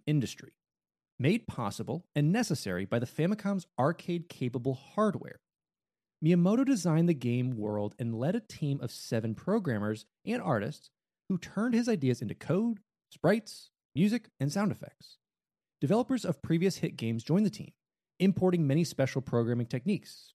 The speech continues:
features, and design refinements such as these: Donkey Kong slopes, lifts, conveyor belts, and ladders,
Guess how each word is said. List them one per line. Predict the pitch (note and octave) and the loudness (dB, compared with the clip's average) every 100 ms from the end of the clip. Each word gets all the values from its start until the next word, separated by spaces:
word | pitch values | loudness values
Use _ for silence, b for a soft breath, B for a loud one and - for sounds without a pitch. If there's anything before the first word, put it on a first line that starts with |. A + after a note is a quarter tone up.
| - | -2
features, | F#3+ F3+ F#3+ F3+ | -2 2 0 0
and | D#3+ C#3+ D#3 | -2 -2 -2
design | E3 D3 D3 | -2 0 2
refinements | E3 - C#3 D3+ D#3+ | 2 0 0 0 -2
such | - D#3+ | -2 -2
as | E3+ D3 | -2 -2
these: | G3 - - _ _ _ - | -4 -6 -12 _ _ _ -6
Donkey | A#2+ A2 | -6 -4
Kong | G#2+ G2+ F#2+ | -10 -10 -10
slopes, | - - F#3+ B3+ - - - - A2 | -10 0 4 4 2 -10 -16 -14 -2
lifts, | E3 C4 - - - | 0 0 -4 -18 -14
conveyor | - - G3 | -10 0 2
belts, | G#3+ G#3+ G#3+ - | 4 0 -2 -10
and | G2+ | -6
ladders, | A2 A3 C4 B3 | -4 -2 -4 -6